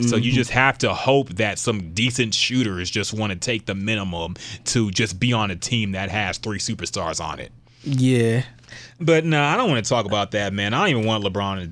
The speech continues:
Speaker 1: team anymore at this point.
Speaker 2: I don't, I, hey, I, I, I would be cool if he leave Cleveland.
Speaker 1: Yeah.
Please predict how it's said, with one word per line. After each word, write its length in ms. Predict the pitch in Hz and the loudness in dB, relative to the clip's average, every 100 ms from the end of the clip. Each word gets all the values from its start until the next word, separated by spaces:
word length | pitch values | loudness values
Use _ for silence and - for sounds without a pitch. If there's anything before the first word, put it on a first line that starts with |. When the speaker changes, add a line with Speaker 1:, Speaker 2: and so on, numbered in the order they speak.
| - | -4
Speaker 1:
team 260 | 110 98 | -4 -2
anymore 500 | 95 95 95 92 95 - - 104 | -4 -4 -4 -4 -6 -10 -12 -10
at 120 | 92 | -8
this 140 | 95 | -8
point. 240 | - 107 101 | -6 -2 0
Speaker 2:
I 40 | |
don't, 140 | 302 - - - - - 147 | -2 -4 -20 -16 -14 -12 -12
I, 100 | 147 - | -12 -2
hey, 340 | 202 220 170 | 0 2 0
I, 220 | 123 294 254 - | 0 -2 -4 -4
I, 240 | 175 262 - | -4 -4 -6
I 140 | 151 320 | -2 4
would 200 | 370 247 | 4 4
be 140 | 277 | 2
cool 460 | - 294 277 269 214 | 2 4 6 4 4
if 180 | 190 233 | 4 4
he 100 | 208 | 4
leave 340 | 185 190 165 | 4 4 2
Cleveland. 580 | - 170 151 113 107 104 | 4 4 4 2 -4 -6
Speaker 1:
Yeah. 280 | 90 73 | -8 -10